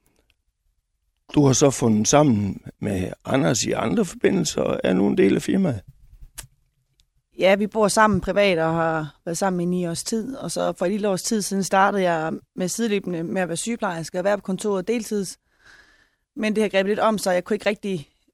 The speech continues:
Speaker 2: få tingene til at nå sammen i begge ender. Så traf jeg beslutningen om, at det var bedre, øh, af hensyn til familielivet og prioriteringen, at jeg tog fuldtids på kontoret og sagde mit sygeplejejob op, og det har givet lidt luft i hverdagen.
Speaker 1: Det har givet lidt luft i hverdagen.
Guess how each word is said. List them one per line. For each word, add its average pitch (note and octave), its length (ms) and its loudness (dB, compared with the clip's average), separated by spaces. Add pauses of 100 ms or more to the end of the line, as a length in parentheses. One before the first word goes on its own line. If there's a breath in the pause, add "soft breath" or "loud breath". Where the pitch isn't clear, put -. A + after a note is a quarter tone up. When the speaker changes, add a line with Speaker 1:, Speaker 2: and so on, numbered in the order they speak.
(160)
Speaker 2:
få G3 80 -6
tingene F#3+ 280 -4
til G3 140 -4
at F3+ 60 -2
nå E3 60 -6
sammen E3+ 400 -2
i G3 100 -10
begge F#3 260 0
ender. F#3 160 -4
Så F#3 120 -6
traf G3+ 240 0
jeg F#3 60 -12
beslutningen F#3 420 -6
om, E3 200 -6
at D#3+ 160 -10
det E3 100 -6
var E3 80 -4
bedre, F#3 640 -4
øh, - 280 -8
af F#3 120 -8
hensyn F#3 380 -4
til D#3+ 220 -6
familielivet G3+ 800 -2
og E3 180 -4
prioriteringen, F3 720 -6
at E3+ 180 -8 (540)
jeg F#3+ 100 -8
tog G3 120 -4
fuldtids A3 280 -4
på - 100 -20
kontoret G3 640 0
og F3 160 -4
sagde E3+ 180 -4
mit F3 120 -6
sygeplejejob F3 560 -4
op, C4+ 160 -2 (960)
og G#3+ 140 -4
det A3 100 0
har G3 80 0
givet G3+ 160 -4
lidt F#3 100 -4
luft F3+ 180 -4
i F3+ 40 -6
hverdagen. D#3 400 -4 (920)
Speaker 1:
Det - 80 4
har C#3+ 80 10
givet C#3+ 160 10
lidt C#3+ 120 8
luft C3 280 4
i B2 60 0
hverdagen. A#2+ 500 4